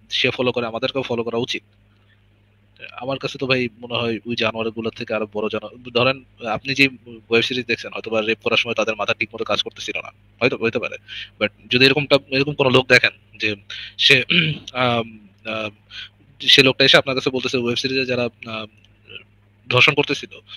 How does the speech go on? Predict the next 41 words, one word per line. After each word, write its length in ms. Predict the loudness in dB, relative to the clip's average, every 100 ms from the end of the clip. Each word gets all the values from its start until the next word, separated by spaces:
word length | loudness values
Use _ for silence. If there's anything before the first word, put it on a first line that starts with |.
| -20 _
তারাই 220 | 4 4 4
ঠিক 160 | 0 4
কাজ 200 | 4 4
করতেছিল 360 | 0 -2 -4
এবং 240 | -6 -4 0
এটা 300 | 4 4 2
আমি 200 | 0 0
মনে 160 | 0 2
করি 140 | 2
ঠিক 200 | 2 0
এবং 220 | -2 -2
আপনাকেও 300 | -6 0 2
ঠিক 140 | 2 0
মনে 140 | -4
করতে 220 | -6 -4 -6
হবে। 200 | -8 -14 -20 -20 -14
আপনার 280 | -12 -4 0
এই 80 | 2
দুই 160 | 2 2
কম্পারি-, 420 | 2 2 0 0
মানে, 180 | -4 -4
ওই 60 |
দুইটার 260 | 0 2 2
মধ্যে, 420 | 0 0 0 -2 -14
মানে, 200 | -12 -10 0
কাকে 260 | 0 0
বেশি 200 | -2 -2
খারাপ, 220 | 0 0 -2
মানে, 200 | -8 -10 -10 _ -18 -8
disgusting 360 | -6 -4 -4 -2
লোক 80 | -6 -6
মনে 120 | -8
হবে, 180 | -8 -10 -18 -20 -18 -6
যে 100 | -2
কাজটা 220 | 0 0
করতেছিল 400 | -2 -2 -2 -4
নাকি 200 | -4 -4
যে 200 | 0 0
এটাকে 220 | 0 -4 -4
justify 320 | -4 -2 -4
করতেছে? 340 | -6 -14 -20